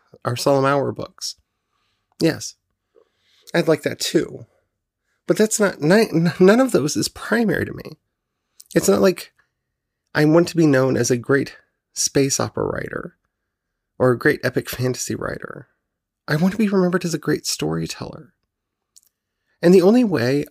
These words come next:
I can influence <laughs> the possibility of that happening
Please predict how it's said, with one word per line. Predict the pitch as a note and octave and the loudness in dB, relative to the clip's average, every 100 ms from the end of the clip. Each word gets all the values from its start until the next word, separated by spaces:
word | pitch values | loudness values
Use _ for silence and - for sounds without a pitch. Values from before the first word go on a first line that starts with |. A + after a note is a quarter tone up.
| - | -2
I | A#2+ C3 D#3 F3 _ _ _ _ _ | 0 0 -2 -6 _ _ _ _ _
can | - D3 C#3 - _ _ _ _ _ _ _ - | 0 2 0 -4 _ _ _ _ _ _ _ 2
influence | D#3+ G3 - - G#2 - - - | 4 4 2 -2 0 0 0 -2
<laughs> | |
the | - | -2
possibility | F#3 - B3+ - E3+ - F#3+ C4 B2 | -4 -2 0 0 -2 2 2 2 0
of | G#2+ | -2
that | A#2 B2+ | -2 -4
happening | C3 F3 G#3+ - - E3 | -2 -4 -4 -8 -8 -10